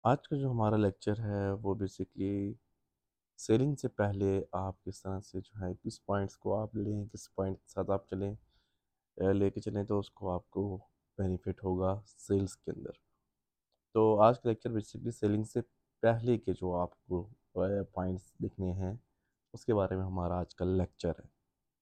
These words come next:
देखें, अ, बिज़नेस के अंदर एक आपने जो है, अ, पॉइंट को देखना है, ठीक है? आपने जो है, आपने देखना है कि कहाँ पर आपके clients हैं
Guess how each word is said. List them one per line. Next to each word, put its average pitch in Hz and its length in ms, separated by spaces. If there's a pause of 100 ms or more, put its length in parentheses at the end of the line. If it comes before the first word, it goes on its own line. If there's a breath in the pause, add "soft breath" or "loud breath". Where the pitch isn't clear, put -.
(800)
देखें, 151 340 (840)
अ, - 40
बिज़नेस 104 420
के 139 100
अंदर 139 340 (600)
एक 123 320 (160)
आपने 113 400
जो 113 160
है, 101 300 (380)
अ, - 340 (680)
पॉइंट 104 280
को - 140
देखना 104 320
है, 104 140 (360)
ठीक 92 160
है? 101 140 (720)
आपने 92 320
जो 92 160
है, 90 340 (1500)
आपने 92 240
देखना 92 380
है 90 80
कि 92 220
कहाँ 98 360
पर 101 100
आपके 95 200
clients 101 420
हैं 110 180